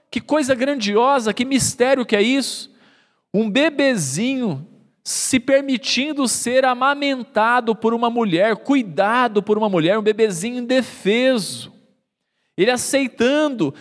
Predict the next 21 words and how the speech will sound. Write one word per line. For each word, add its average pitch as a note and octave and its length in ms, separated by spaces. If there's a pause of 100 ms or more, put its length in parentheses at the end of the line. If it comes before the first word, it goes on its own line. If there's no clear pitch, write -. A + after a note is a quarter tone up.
(200)
crescer B3+ 560
e C4 80
se C4 140
desenvolver A#3 720
como A#3 180
um A3+ 60
ser A3+ 240
humano, A3+ 400
uma G#3 120
criança, G#3 960 (240)
até E3+ 240
alcançar A#3 460
a A3 60
sua A#3 220
maioridade G#3+ 840
para G#3+ 140
poder G#3+ 280
viver G#3 360
a A3 80
sua A3+ 240
missão. G#3+ 640